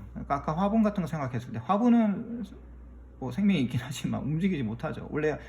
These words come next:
우리가 화분이 가만히 있다고 해서 아-, 알고 있죠. 근데 내가 관찰자죠. 이제 카메라를 드든 아니면 손으로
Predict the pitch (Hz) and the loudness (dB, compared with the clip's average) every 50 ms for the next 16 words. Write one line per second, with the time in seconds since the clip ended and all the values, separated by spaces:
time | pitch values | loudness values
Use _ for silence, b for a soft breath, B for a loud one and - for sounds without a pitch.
0 | B B B B 160 175 165 156 175 196 202 220 202 - 143 143 180 220 220 - | B B B B -2 0 2 2 4 4 4 4 4 4 4 4 4 4 4 2
1 | 214 185 - - - - - - 131 123 156 - - - - 113 175 208 - B | 0 0 0 0 -2 0 0 -2 -2 -2 -4 -6 -6 -6 -4 -4 -4 -4 -6 B
2 | B B B B B B B B B B - 190 175 165 135 135 135 135 - 185 | B B B B B B B B B B -4 0 0 2 4 4 4 6 6 8
3 | 170 131 98 - - - 156 160 - 151 127 - - 98 - - - - 196 - | 8 6 6 4 0 -2 -2 -2 0 -2 -2 -2 -4 -6 -8 -8 -10 -10 -10 -12
4 | - - - - - - - - - - - - - - - - - - 147 147 | -12 -18 -20 -20 -18 -18 -18 -18 -20 -18 -16 -12 -12 -10 -10 -8 -6 -6 -4 -4
5 | 147 147 139 127 120 127 127 110 117 120 117 117 117 110 104 104 110 110 107 107 | -2 -2 0 -2 0 0 -2 0 2 2 2 2 2 2 0 0 -2 -4 -4 -4
6 | - 151 147 143 135 117 113 104 | -6 -6 -4 -4 -2 0 0 0